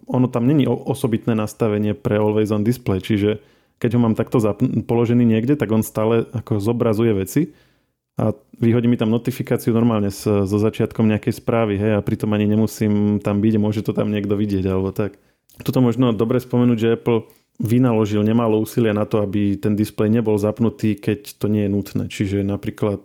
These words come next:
e, taká zaujímavá vec, že keď máš Apple hodinky a odídeš od telefónu a od, do nejakej vzdialenosti, tak on predpokladá, že tým pádom naň už nedovidíš a vypne ten displej.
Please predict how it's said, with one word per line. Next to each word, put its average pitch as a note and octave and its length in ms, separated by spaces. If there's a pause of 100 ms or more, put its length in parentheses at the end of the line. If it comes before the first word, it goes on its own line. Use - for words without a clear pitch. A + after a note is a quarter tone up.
e, G#2 160
taká G#2 240
zaujímavá G#2 480
vec, G2+ 80
že G2 160
keď G#2+ 160
máš G#2 240
Apple G#2 240
hodinky A#2 560 (320)
a A2+ 160
odídeš A2 480
od G#2 60 (100)
telefónu G#2+ 720 (160)
a G#2+ 480
od, B2 320 (160)
do A#2+ 160
nejakej A2+ 320
vzdialenosti, G#2 560
tak G#2+ 160
on G#2 240
predpokladá, G#2+ 560
že G#2 160
tým A2 160
pádom A2 240
naň G#2 160
už A2+ 240
nedovidíš G#2+ 480
a G#2 80
vypne G2 240
ten G2+ 240
displej. - 480